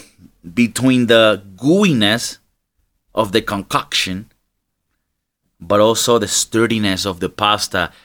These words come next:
as it enters your esophagus. There's this, <laughs> there's this aroma that comes from the cheddar,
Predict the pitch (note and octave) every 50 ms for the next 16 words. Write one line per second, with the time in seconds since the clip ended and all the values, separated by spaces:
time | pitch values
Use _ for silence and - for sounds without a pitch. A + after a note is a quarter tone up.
0 | _ _ - F2 - - G#2 F#2+ G2 G#2 G#2 G2+ G2+ G2+ G2 F#2 F2+ F2 F#2 F#2
1 | F2+ E2 - - - F#2+ F2+ F2+ - - D2 B1+ C#2+ - - - - - _ _
2 | _ _ _ _ _ - B2+ C#3 C#3+ B2+ B2+ C3+ D3 D3 C#3 - - - - -
3 | - - - _ _ - - - - - - _ _ _ _ _ _ _ _ -
4 | - - - - _ _ _ _ _ _ _ _ _ _ _ _ _ _ _ -
5 | - - - - - _ _ _ _ _ _ - C#3+ D3+ D3+ C#3 B2 D3+ D3 C3
6 | A#2+ - - - - - - - - - - - - - - - - - - _
7 | _ _ - - A#2+ B2+ C3 C#3 D3 D#3+ F3+ F#3 E3+ C#3+ A2 F#2+ F2 - - _
8 | _ _ _ _ _ _ _ _ _ _ _ _ _ _ _ _ _ - A2 -
9 | - B2 B2 A#2+ - - B2 A2+ G#2+ G#2 G#2 - - - B2 B2 A#2+ A#2+ A2+ G#2+
10 | - -